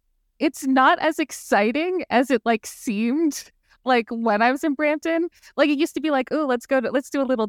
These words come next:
day trip in Toronto." Like, it was an event to come to Toronto and, like, see a play or whatever. And then just being here,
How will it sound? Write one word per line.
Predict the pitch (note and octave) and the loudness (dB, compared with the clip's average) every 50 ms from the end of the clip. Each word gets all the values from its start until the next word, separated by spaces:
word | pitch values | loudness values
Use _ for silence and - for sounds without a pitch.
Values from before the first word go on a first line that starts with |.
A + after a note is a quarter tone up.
| - - | -4 -2
day | A3+ G#3+ B3+ C4+ | -2 -2 -2 -2
trip | B3 - - G#3 G#3 G#3 - | -4 -4 -4 -4 -4 -2 -4
in | G#3 A3+ A#3+ | -4 -4 -4
Toronto." | - - A3+ G#3 G3 G#3 G#3+ A3 F#3 D#3+ E3+ F#3+ | -4 -4 0 2 2 2 2 2 0 0 0 0
Like, | B3 C4 - | -2 0 0
it | C#4+ A#3 | 0 2
was | C4 D4 B3+ | 2 2 2
an | D4 C#4 | 2 0
event | C4 A#3+ G3 F#3 G#3+ G#3 A#3 C#4 C4 - - - _ _ _ _ _ | 0 0 0 0 0 0 0 0 -2 -6 -10 -20 _ _ _ _ _
to | - A3+ | -12 -10
come | - - A3 A3+ A#3 A#3+ | -2 0 2 2 2 0
to | - - B3+ A3+ A3 | -2 -4 -4 -4 -4
Toronto | - - G#3 G3+ G3+ G3+ G#3 G#3+ G#3 G#3 G#3+ G#3 | -6 -4 0 2 2 2 2 2 2 2 2 0
and, | - G3 G3+ G3 | -2 -4 -6 -4
like, | F#3 F#3 F#3 - _ _ _ _ _ _ _ _ _ | -6 -6 -6 -8 _ _ _ _ _ _ _ _ _
see | _ - - - - B3 A3+ | _ -20 -14 -8 -4 -2 0
a | A3+ G#3+ | 0 0
play | G#3+ - - G#3+ G3+ G3 G3+ G3 G3 G3 G3 - - | -2 -4 -4 -2 0 2 2 2 0 0 -2 -4 -2
or | - F#3+ F#3+ F#3+ F#3 | 0 2 2 2 2
whatever. | F#3+ G3 F#3 F#3 F3+ F3+ F3+ G3+ F#3+ F#3+ G3 G3+ - _ _ _ _ - | 0 0 0 0 0 0 0 -2 -2 -2 -2 -4 -6 _ _ _ _ -2
And | B3 C4 | 0 2
then | C#4 C#4+ C#4+ | 2 2 2
just | - D4 - - - | 0 -2 -6 -6 -6
being | C#4+ D4 D#4+ D#4 D#4+ | -4 -2 0 0 -2
here, | C#4+ - A#3 G3+ G3 F#3+ F#3 F#3 F#3 G3 - | -2 -4 -4 -2 0 0 0 -2 -4 -8 -10